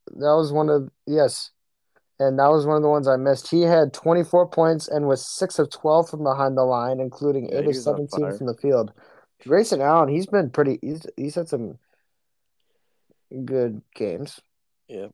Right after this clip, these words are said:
Speaker 2: and then Royce O'Neal, did you talk about him? He had some really good
Speaker 1: No, he
Speaker 2: minutes
Speaker 1: had,
Speaker 2: for them.
Speaker 1: he had twenty points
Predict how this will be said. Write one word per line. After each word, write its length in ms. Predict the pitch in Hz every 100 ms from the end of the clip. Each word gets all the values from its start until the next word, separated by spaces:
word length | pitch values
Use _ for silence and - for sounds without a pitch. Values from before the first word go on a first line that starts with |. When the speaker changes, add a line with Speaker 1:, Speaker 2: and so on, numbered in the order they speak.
| -
Speaker 2:
and 100 | 120
then 160 | 127 131
Royce 300 | 135 143 151
O'Neal, 380 | 135 131 151
did 140 | 147 120
you 200 | 123 123
talk 220 | - 120
about 200 | 123 110
him? 140 | 123
He 60 | 135
had 160 | 135 -
some 240 | 117 101 _ -
really 340 | 113 139 135
good 180 | 110 160
Speaker 1:
No, 220 | 180 190
he 80 | 156
Speaker 2:
minutes 60 |
Speaker 1:
had, 80 | 151 113 120
Speaker 2:
for 60 |
them. 100 | 110 - - -
Speaker 1:
he 80 | 170
had 220 | 151 -
twenty 300 | - 175 185
points 680 | 180 175 190 143 - -